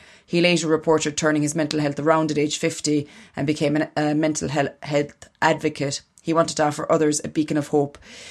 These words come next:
He died of pancreatic cancer this week at age sixty-three. He once said, "When we were kids, we would sit by the radio with a tape recorder on a Sunday, listening out for the chart songs we wanted to have. We would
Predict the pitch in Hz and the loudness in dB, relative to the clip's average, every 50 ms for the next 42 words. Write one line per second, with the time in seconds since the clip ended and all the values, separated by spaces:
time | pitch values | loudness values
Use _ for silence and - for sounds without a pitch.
0 | - - - - 143 170 160 156 151 151 180 170 175 175 175 156 151 147 147 - | -20 -16 -10 -4 0 2 2 2 2 2 0 0 2 2 2 0 0 0 -2 -4
1 | 151 151 147 - 156 147 147 156 147 - 151 147 143 - - - 156 147 147 143 | -4 -4 -2 -2 -2 -2 -2 -2 -4 -2 -2 -4 -6 -6 -8 -6 -4 -2 -2 -2
2 | 143 - - 147 143 - - - 143 135 - - 143 127 139 139 - _ _ _ | -2 -4 -6 -6 -6 -6 -6 -6 -8 -8 -6 -6 -6 -4 -4 -6 -8 _ _ _
3 | - - - - _ _ _ _ _ _ - 190 175 202 208 208 - - - 165 | -20 -20 -20 -20 _ _ _ _ _ _ -2 0 2 2 2 4 4 4 4 4
4 | 160 151 151 147 - - - 170 180 185 233 240 214 214 - 196 180 170 151 - | 4 4 2 0 -2 -4 -2 -2 2 2 2 2 2 0 0 0 0 0 0 -2
5 | - 156 151 147 147 - 190 180 - 180 160 156 151 160 156 151 156 151 156 147 | -2 0 0 0 -2 -6 -6 0 2 2 2 4 4 6 6 6 4 4 2 0
6 | 147 139 127 143 - - 196 185 180 165 151 - 156 156 156 160 156 151 151 151 | 0 -2 -4 -4 0 0 0 0 0 -4 -2 2 2 2 2 2 0 -2 0 0
7 | 151 147 - 160 147 147 147 151 147 147 - - 175 185 - - 175 156 156 151 | 0 0 0 -2 -2 -2 0 0 0 -2 0 0 0 0 0 0 0 0 0 0
8 | - - - 120 - - - 156 156 160 - - 147 143 147 143 - 156 147 143 | 0 -4 -10 -12 -8 -2 2 2 2 2 0 -4 -2 -2 -4 -4 -4 -4 -2 -2
9 | 151 147 - - - 151 143 147 143 143 135 - _ - - - - - - _ | -4 -4 -6 -6 -6 -4 -4 -2 -2 -2 -4 -6 _ -20 -20 -20 -20 -20 -16 _
10 | - 180 165 165 | -2 0 0 0